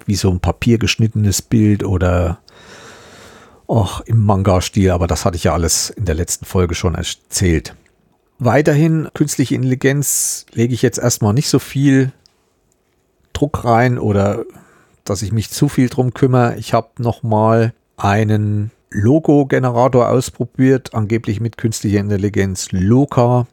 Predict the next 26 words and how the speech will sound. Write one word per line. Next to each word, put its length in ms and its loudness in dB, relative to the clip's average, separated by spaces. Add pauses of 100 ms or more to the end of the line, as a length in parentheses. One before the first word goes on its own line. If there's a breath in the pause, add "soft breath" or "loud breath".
L-, 440 -2 (220)
L 360 2
O 320 0
O 40 -4
K 260 0
A 380 2 (800 soft breath)
heißt 280 -4
der, 80 -4
glaub 400 2
ich. 200 -6 (600 loud breath)
Da 80 -4
habe 140 2
ich 80 0
mich 120 2
mal 100 2
einen 80 0
Abend 220 0
mit 140 0
beschäftigt 680 0
und 140 0
habe 160 0
auch 200 0
ganz 200 0
schöne 240 -2
Sachen 260 0
rausgekriegt. 880 -2